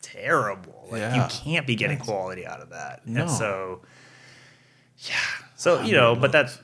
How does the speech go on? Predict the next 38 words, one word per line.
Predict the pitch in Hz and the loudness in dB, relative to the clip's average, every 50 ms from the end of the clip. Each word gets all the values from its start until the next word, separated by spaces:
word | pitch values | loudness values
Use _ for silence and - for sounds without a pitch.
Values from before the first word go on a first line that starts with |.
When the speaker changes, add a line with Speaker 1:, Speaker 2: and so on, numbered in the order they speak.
| - _ _ | -20 _ _
Speaker 1:
you | - 120 | -8 -8
know, | 107 98 95 101 | -8 -8 -10 -10
so | - - 117 | -6 0 0
I, | 123 135 - 143 135 | 0 2 4 4 4
I | |
know | 127 123 131 123 135 | 4 4 4 4 4
that's | 123 120 123 123 131 | 6 4 4 4 4
always | 131 113 - | 4 4 2
gonna | 120 113 - | 0 -2 -4
happen | - - - 240 - - 101 | -4 -4 -4 -4 -4 -4 -2
still, | 90 - - 101 95 98 101 107 120 127 131 127 _ | -2 -2 -2 -2 -4 -4 -4 -4 -6 -6 -10 -12 _
but, | - 104 101 95 85 - - _ _ _ _ _ _ _ _ _ _ - - - - _ _ _ _ - - _ _ _ _ _ _ _ _ _ _ _ _ _ _ | -6 -6 -4 -4 -6 -10 -12 _ _ _ _ _ _ _ _ _ _ -20 -20 -20 -20 _ _ _ _ -20 -20 _ _ _ _ _ _ _ _ _ _ _ _ _ _
but | - 120 104 104 | -6 -6 -6 -6
yeah, | 107 95 85 | -8 -12 -12
I, | 82 90 95 98 101 101 - - | -12 -14 -14 -14 -14 -12 -12 -12
I | 107 | -6
think | - 117 104 | -4 -4 -2
of | 107 104 | -2 -4
the | 101 104 | -4 -2
overall | 101 110 113 98 101 101 101 104 101 98 95 | 0 0 0 0 -2 0 2 2 2 2 2
aesthetic, | - - - 101 92 92 92 92 | -2 -4 -4 -4 -6 -6 -8 -10
everyone's | 98 98 95 92 90 92 92 - - - _ _ _ _ _ _ _ _ _ | -12 -12 -12 -14 -14 -10 -10 -10 -10 -10 _ _ _ _ _ _ _ _ _
thinking, | 110 104 92 - 95 92 92 | -10 -10 -10 -10 -14 -16 -14
like, | 90 92 95 - _ | -14 -14 -16 -16 _
this | - 101 - - | -12 -10 -10 -8
is | 98 - | -10 -10
great | - - - 101 98 87 - 101 | -12 -6 -4 -4 -4 -4 -6 -12
now | 98 92 - | -14 -12 -10
with | 95 95 98 - _ _ _ _ _ | -10 -10 -10 -12 _ _ _ _ _
Instagram | - 107 - - - 101 95 95 92 92 92 | -12 -12 -10 -8 -10 -8 -8 -8 -8 -8 -10
and | 92 92 92 | -14 -16 -12
all | 95 101 98 | -10 -8 -8
this, | 95 92 - - | -8 -8 -10 -8
like, | 95 95 98 - - - _ - - - - _ _ _ - | -8 -10 -10 -12 -16 -20 _ -20 -20 -20 -20 _ _ _ -8
uh, | - 98 82 64 50 50 - - - - _ _ | -6 -4 -4 -4 -8 -10 -14 -18 -20 -20 _ _
momentum | 107 107 101 95 92 92 90 - 104 | -6 -6 -4 -4 -6 -10 -10 -12 -12
of, | 95 87 - _ - | -12 -12 -14 _ -10
of | 104 90 | -10 -10